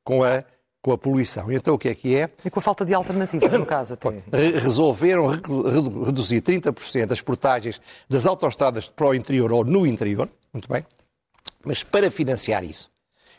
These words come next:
Speaker 1: que acho que são setenta e dois milhões de co-, de euros, resolveram subir o, os impostos, o I-, o impo-, o I-, o I U C, para os automóveis anteriores a dois mil e sete.
Speaker 2: Certo.
Speaker 1: Ora bem, mas não são os Donas Elviras.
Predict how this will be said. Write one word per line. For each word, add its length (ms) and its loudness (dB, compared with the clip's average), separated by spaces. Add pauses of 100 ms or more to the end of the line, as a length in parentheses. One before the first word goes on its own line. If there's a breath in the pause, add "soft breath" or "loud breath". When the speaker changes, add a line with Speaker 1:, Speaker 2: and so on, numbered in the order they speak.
Speaker 1:
que 100 -4
acho 120 -4
que 80 -6
são 100 -4
setenta 280 -2
e 40 0
dois 180 -2
milhões 360 -4 (400)
de 60 -20
co-, 280 0
de 120 0
euros, 320 2 (280 soft breath)
resolveram 720 2 (200)
subir 720 2 (520)
o, 440 4
os 160 4
impostos, 580 0
o 80 -6
I-, 180 -4
o 120 -2
impo-, 160 -4
o 40 2
I-, 100 2
o 260 2
I 100 4
U 60 2
C, 360 0 (480 soft breath)
para 120 2
os 120 2
automóveis 840 0
anteriores 420 0
a 60 2
dois 120 2
mil 140 -2
e 60 -4
sete. 340 -4 (160)
Speaker 2:
Certo. 460 -10 (240 soft breath)
Speaker 1:
Ora 120 2
bem, 120 -2
mas 160 2
não 180 2
são 300 2
os 240 0
Donas 260 2
Elviras. 800 0